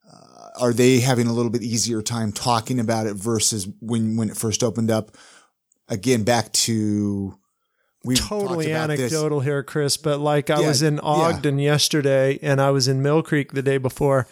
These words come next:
Speaker 2: And, you know, in Mill Creek, you would see there are, I guess, on average,
Speaker 1: Yeah.
Speaker 2: it's totally stereotyping here, but in Ogden, it seems like people have an easier time talking about weed than in Mill Creek.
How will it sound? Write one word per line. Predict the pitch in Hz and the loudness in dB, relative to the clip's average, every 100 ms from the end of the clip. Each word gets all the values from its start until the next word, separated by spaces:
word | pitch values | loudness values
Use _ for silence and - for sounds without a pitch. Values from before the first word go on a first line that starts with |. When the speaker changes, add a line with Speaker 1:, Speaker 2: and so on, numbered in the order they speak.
| _ _ _ _ - | _ _ _ _ -2
Speaker 2:
And, | 165 | 2
you | 170 | 4
know, | 170 | 4
in | 160 151 | 2 2
Mill | 160 170 | 2 2
Creek, | - 147 - | 0 0 0
you | 151 | 0
would | 143 127 | 2 2
see | - 147 139 139 - _ _ - | 0 2 0 -2 -8 _ _ -4
there | 156 160 160 | 0 0 2
are, | 151 143 - _ _ - | 2 2 0 _ _ -2
I | 156 | 0
guess, | 175 156 | 2 2
on | - 143 135 | 2 0 -2
average, | 135 131 135 127 202 160 - - _ 127 | -2 0 2 0 0 0 -4 -6 _ 0
Speaker 1:
Yeah. | 117 - - | 0 -2 -4
Speaker 2:
it's | - | -2
totally | - 202 196 165 | 0 0 2 2
stereotyping | 135 - 135 135 131 127 135 123 131 120 | 2 2 2 2 2 2 0 0 -2 -2
here, | 131 127 | -2 0
but | 135 | 2
in | 147 135 | 2 2
Ogden, | 131 160 185 190 | 2 2 0 0
it | - | 0
seems | - 147 135 | 2 2 2
like | 135 | 0
people | - 139 131 | 0 -2 -2
have | 120 | -4
an | 117 | -4
easier | 131 139 151 | -2 0 0
time | 151 160 156 | 2 0 0
talking | 143 139 135 127 | 0 0 0 -2
about | 120 117 | -2 -2
weed | 123 117 107 - _ _ _ - | 0 -2 -4 -10 _ _ _ -8
than | 131 135 131 | 0 2 2
in | 135 139 127 127 123 | 0 -2 0 -2 0
Mill | 131 | 0
Creek. | 117 - - - | 0 -6 -10 -16